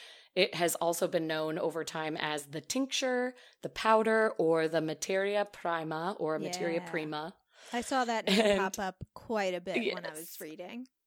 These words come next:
Speaker 1: Oh, yes. Materia prima, the,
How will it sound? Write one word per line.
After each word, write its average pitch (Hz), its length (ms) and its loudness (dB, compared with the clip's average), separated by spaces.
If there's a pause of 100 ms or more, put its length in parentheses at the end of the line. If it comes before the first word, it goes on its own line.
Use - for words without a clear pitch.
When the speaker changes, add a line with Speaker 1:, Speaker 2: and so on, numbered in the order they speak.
(440)
Speaker 1:
Oh, 160 160 2
yes. 156 580 -2
Materia 196 800 4 (100)
prima, 165 680 2 (200)
the, 160 440 2